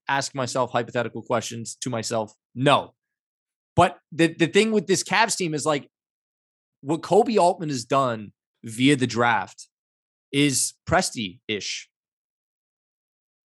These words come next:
And I, and if you would have told me that when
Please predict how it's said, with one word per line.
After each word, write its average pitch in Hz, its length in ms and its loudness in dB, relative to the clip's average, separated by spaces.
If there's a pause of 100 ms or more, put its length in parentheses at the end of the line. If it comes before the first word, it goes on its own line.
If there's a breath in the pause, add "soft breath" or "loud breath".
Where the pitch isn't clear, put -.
And 143 140 2
I, 160 220 2
and 165 200 -2 (640)
if 165 160 2
you 214 120 6
would 240 100 8
have 226 80 4
told 233 300 6
me 190 160 0
that 135 320 0 (680)
when 165 360 2